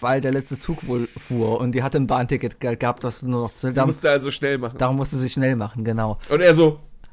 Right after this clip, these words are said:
Speaker 2: "Kein Problem."
Speaker 1: Der Kerl kam halt an und der sollte halt unbedingt mitspielen, weil er halt wohl sehr bestückt sein sollte. Ich hab mir das Original noch nie angeguckt, ich weiß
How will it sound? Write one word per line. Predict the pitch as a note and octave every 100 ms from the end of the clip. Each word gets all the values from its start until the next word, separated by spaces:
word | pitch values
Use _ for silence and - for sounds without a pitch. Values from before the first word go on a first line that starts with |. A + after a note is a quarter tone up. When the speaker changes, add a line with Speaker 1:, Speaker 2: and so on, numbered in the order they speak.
| -
Speaker 2:
"Kein | - G#3 E3+ F3+
Problem." | E3+ E3+ D#3 C#3+ C3+
Speaker 1:
Der |
Kerl | C#3+ F3 G3
kam | F#3+ F3+
halt | E3 -
an | D#3+ A3+
und | A3 D#3+ D3+
der | D3+
sollte | D#3 E3+
halt | D3+ -
unbedingt | E3+ D#3+ D3+
mitspielen, | D3 - - C#3+ D3+
weil | D3
er | C#3+ C3+
halt | C#3+ C#3+ -
wohl | D3 D3
sehr | A#2 C3
bestückt | D3 G3+ -
sein | B2+ C3
sollte. | A2 G#2 G#2
Ich | -
hab | D#3
mir | C3+
das | B2+
Original | C3+ B2+ C3 C#3
noch |
nie | C3 C3+
angeguckt, | B2 G#2+ - -
ich | A#2
weiß | A#2 A#2